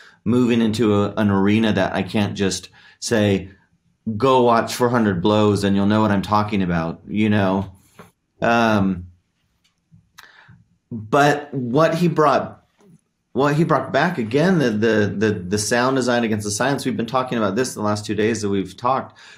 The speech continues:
you know, right before David, um, you know, chases after Derek, the truck drives away and you hear the, the, you hear the leaves blow kind of in the wind,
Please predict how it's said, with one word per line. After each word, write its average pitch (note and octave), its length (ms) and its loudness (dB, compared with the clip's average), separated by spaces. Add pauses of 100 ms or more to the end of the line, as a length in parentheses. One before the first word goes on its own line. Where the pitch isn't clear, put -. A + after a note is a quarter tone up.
you B2 80 -2
know, A2 200 2
right A2+ 300 2
before A2+ 340 -2
David, G2+ 680 0
um, G2 500 -2 (320)
you A#2 120 0
know, G2 120 2
chases G#2 540 -2
after G2+ 420 -2
Derek, G2+ 760 -2 (460)
the G#2 80 -4
truck - 340 -2
drives G#2 340 2
away G2 360 2
and F#2+ 140 0
you F#2+ 80 0
hear G#2 220 0
the, F#2+ 360 -2
the, G2+ 200 0
you G2 200 -4
hear G#2 240 -2
the F#2 100 0
leaves F#2+ 640 -2
blow F#2 500 -2
kind F#2+ 160 -2
of F2 120 -6
in F2+ 100 -4
the F2 80 -4
wind, F#2+ 500 -2